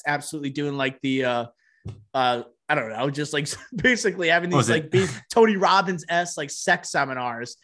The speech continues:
Speaker 1: and about toxic masculinity.
Speaker 2: Right.
Speaker 1: It's just like that and frogs falling out of the air, you know, just how it works.
Speaker 2: <laughs> Yeah. Yeah. It's just such a weird movie, and it works very, very well. It's just for three hours long. It's very deep,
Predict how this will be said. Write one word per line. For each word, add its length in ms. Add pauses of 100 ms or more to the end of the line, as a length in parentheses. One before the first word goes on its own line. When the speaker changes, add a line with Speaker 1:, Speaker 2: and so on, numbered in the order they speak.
(140)
Speaker 1:
and 320
about 300
toxic 400
masculinity. 800 (260)
Speaker 2:
Right. 140
Speaker 1:
It's 80
just 140
like 220
that 360
and 220
frogs 340
falling 260
out 100
of 60
the 160
air, 120 (100)
you 80
know, 140
just 180
how 120
it 40
works. 340 (400)
Speaker 2:
<laughs> 60 (800)
Yeah. 280 (180)
Yeah. 300
It's 200
just 180
such 160
a 60
weird 220
movie, 420 (220)
and 120
it 60
works 300
very, 360
very 200
well. 300
It's 100
just 300 (300)
for 80
three 280
hours 300
long. 460 (140)
It's 100
very 240
deep, 380